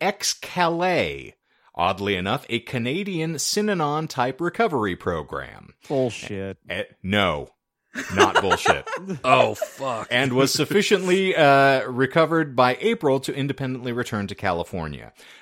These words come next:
Speaker 1: I mentioned this also as well. He apparently had some very interesting run-ins with Synanon. In his book, Valis, in the opening chapter, he has a woman who apparently was referred to Synanon, and she walked into the Synanon house and killed herself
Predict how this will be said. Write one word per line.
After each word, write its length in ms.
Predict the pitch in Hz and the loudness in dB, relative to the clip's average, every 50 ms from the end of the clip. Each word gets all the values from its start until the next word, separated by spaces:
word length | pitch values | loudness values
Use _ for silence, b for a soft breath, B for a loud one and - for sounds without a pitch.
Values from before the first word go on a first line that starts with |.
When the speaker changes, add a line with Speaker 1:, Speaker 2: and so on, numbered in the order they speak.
| B | B
Speaker 1:
I 160 | B 104 120 | B -2 0
mentioned 400 | 120 139 202 226 220 - 233 196 | 0 2 2 0 0 0 0 0
this 140 | 156 135 - | 0 2 4
also 280 | 151 160 180 - - 135 | 4 4 4 4 2 0
as 100 | 120 110 | 0 0
well. 280 | 123 131 127 117 107 | 2 2 2 2 0
He 460 | 95 - - 170 185 196 185 175 156 - | -2 -4 -4 -2 -2 -2 -2 -2 -4 -4
apparently 600 | - 117 113 107 - - 160 160 151 131 120 113 | 0 0 0 0 0 -2 -4 -2 -2 -2 -2 -2
had 180 | 110 113 110 98 | -2 -2 -2 -4
some 160 | - 110 95 | -4 -6 -4
very 240 | 85 110 123 147 147 | -2 0 0 0 0
interesting 380 | 156 147 156 143 - - 127 117 | -2 -4 -6 -6 -6 -4 -4 -2
run-ins 360 | 117 120 120 117 107 95 90 92 | -2 -2 -2 -2 -2 -4 -4 -6
with 100 | 90 - | -8 -8
Synanon. 580 | - - 113 98 92 85 80 76 73 71 71 | -6 -4 -4 -4 -4 -4 -6 -6 -8 -8 -8
In 140 | 82 95 98 | -6 -6 -4
his 260 | 101 120 120 104 98 | -4 -4 -4 -4 -8
book, 420 | 90 87 82 - 127 135 127 - - | -12 -10 -6 -4 -4 -4 -4 -8 -14
Valis, 680 | 101 90 92 101 92 101 120 139 170 185 175 - - - B B B B B B B | -12 -8 -4 -2 -2 0 0 0 -2 -2 -2 -4 -6 -10 B B B B B B B
in 120 | B 127 123 | B -2 0
the 140 | 127 113 | 0 0
opening 440 | - 143 170 170 175 170 160 147 139 131 | 2 0 0 0 -2 -2 -2 -2 -2 -4
chapter, 460 | - - 139 139 135 - - 107 92 | -2 -2 0 0 -2 -2 -2 -4 -2
he 160 | 92 101 104 | -2 0 0
has 140 | 107 107 90 | 0 0 0
a 40 | 107 | -2
woman 340 | 101 107 117 110 107 104 98 | -2 -2 -2 -2 -2 -2 -2
who 120 | 95 104 | -2 -4
apparently 480 | 95 - 107 110 117 113 98 98 101 95 | -4 -2 -2 -2 -2 -4 -4 -4 -6 -4
was 180 | 95 95 87 | -6 -6 -6
referred 420 | 92 87 - - 117 113 113 110 - | -8 -8 -6 -4 -2 0 0 0 -2
to 60 | - | -6
Synanon, 640 | 98 - - 107 101 101 101 98 95 92 92 90 90 | -8 -6 -4 -4 -2 -2 -2 -2 -2 -2 -2 -4 -4
and 160 | 87 87 95 | -6 -6 -8
she 160 | 90 - - 95 | -8 -8 -8 -8
walked 400 | 87 95 107 110 110 - - - - | -4 -2 0 0 0 -2 -6 -10 -4
into 340 | 120 120 120 123 - - 120 | -4 -2 -2 -4 -4 -6 -6
the 120 | 107 110 | -6 -6
Synanon 800 | - - 120 117 113 113 107 101 101 98 98 98 95 98 95 - | -6 -6 -4 -4 -4 -4 -4 -2 -2 -2 -2 -2 -4 -4 -6 -8
house 420 | - - - - 107 98 98 95 - | -10 -6 -2 0 0 0 0 -2 -4
and 360 | - 98 92 90 85 - _ | -6 -6 -6 -6 -8 -10 _
killed 300 | - - 147 127 117 95 | -6 -2 -2 -2 -2 -2
herself 640 | 87 82 85 80 - - 82 71 67 65 - - - | -4 -6 -6 -6 -6 -8 -10 -10 -10 -12 -14 -18 -20